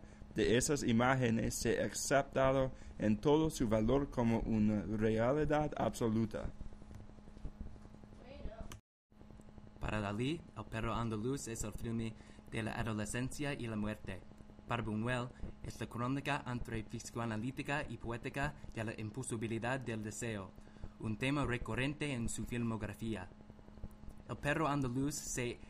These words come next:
Speaker 2: estrenó el seis de junio de mil novecientos noventa y nueve en el estudio de los Ursulinas, y desde ese momento los nombres de Buñuel y Dalí quedaron ligados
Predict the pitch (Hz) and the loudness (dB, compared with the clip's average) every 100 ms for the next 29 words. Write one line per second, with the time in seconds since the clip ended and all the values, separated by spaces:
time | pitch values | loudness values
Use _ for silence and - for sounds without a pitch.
0 | - 117 - 120 123 127 139 107 110 - | -6 -6 2 8 8 8 4 2 6 6
1 | 139 - 117 127 139 139 127 117 117 117 | 6 2 0 2 2 2 0 0 0 2
2 | 131 131 127 123 127 120 127 131 127 123 | 2 2 0 -2 -2 -2 -2 -2 -4 -2
3 | 113 123 123 117 113 117 127 151 - - | 0 -2 -2 -2 0 0 -2 -2 -6 -14
4 | - - - 117 92 113 - 131 139 139 | -12 -8 0 0 0 -2 -2 0 2 2
5 | 123 120 113 117 - - - - - - | 2 0 0 -2 -4 -12 -14 -12 -8 -8
6 | - - - 139 - 120 131 120 104 - | -8 -6 0 2 2 4 4 4 2 -2
7 | - 127 120 131 131 127 135 147 147 160 | -4 -2 0 0 2 0 2 2 4 2
8 | 160 170 165 123 127 127 143 143 151 - | 2 2 2 0 2 4 4 4 0 0
9 | 120 117 120 135 127 117 113 127 135 120 | 0 2 2 2 0 -2 -2 -2 -2 -4
10 | 113 120 131 139 135 113 110 135 156 170 | 0 2 4 4 2 2 2 2 2 0
11 | - | -4